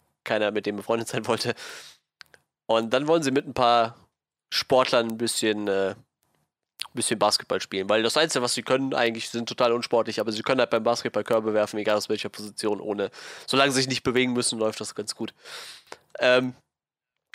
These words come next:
und darüber hinaus entwickeln sie ein Spiel, das heißt Basketball. Das ist eine Mischung aus Basketball und Baseball.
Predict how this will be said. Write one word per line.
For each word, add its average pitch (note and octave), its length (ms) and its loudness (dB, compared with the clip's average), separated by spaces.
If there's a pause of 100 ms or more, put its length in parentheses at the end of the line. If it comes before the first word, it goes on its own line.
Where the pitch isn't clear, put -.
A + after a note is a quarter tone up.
und A#2+ 120 -2
darüber C#3+ 260 4
hinaus B2+ 340 2
entwickeln C#3+ 300 -4
sie B2+ 80 2
ein A#2 80 2
Spiel, - 200 -4
das C3+ 160 -4
heißt A#2+ 240 -4
Basketball. A2+ 640 0
Das A#2+ 140 -2
ist - 80 2
eine D#3 140 4
Mischung F3+ 280 2
aus C3+ 140 2
Basketball D3+ 560 2
und A2+ 160 -4
Baseball. D#3+ 500 4